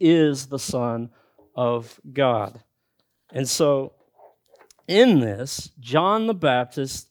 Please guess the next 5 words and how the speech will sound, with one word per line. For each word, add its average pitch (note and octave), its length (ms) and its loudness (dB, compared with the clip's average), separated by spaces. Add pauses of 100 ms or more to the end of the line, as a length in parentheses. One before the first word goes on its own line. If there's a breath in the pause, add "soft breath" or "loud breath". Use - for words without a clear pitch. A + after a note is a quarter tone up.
(420)
is C#3 160 0
proclaiming D3+ 1200 -2
Christ B2+ 800 2 (320)
with D#3 500 2 (220)
humility. C#3 880 -2